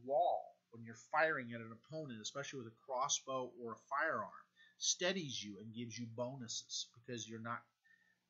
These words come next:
as, as random with kicks and the, and the wind to be affected by the shot. So keep that in mind. There's, for Pathfinders, page one ninety-five in the core rulebook is really key. Find that in your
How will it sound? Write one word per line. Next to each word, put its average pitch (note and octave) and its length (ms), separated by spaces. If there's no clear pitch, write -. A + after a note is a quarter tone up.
as, A#2+ 280
as A#2+ 220
random C3 400
with A#2 160
kicks - 420
and A2+ 120
the, A2 360
and A#2+ 100
the A2 160
wind B2+ 460
to - 120
be A#2 280
affected D3 420
by A#2+ 520
the A2+ 60
shot. - 300
So A#2 100
keep F#3+ 220
that F#3 180
in C#3 140
mind. A#2+ 320
There's, A#2+ 300
for B2 80
Pathfinders, D#3 680
page D#3 240
one C#3 180
ninety-five B2+ 680
in A2+ 60
the G#2 80
core A#2 160
rulebook A#2 400
is - 160
really A2+ 220
key. A2 280
Find F3+ 260
that F#3 140
in E3+ 100
your D3 140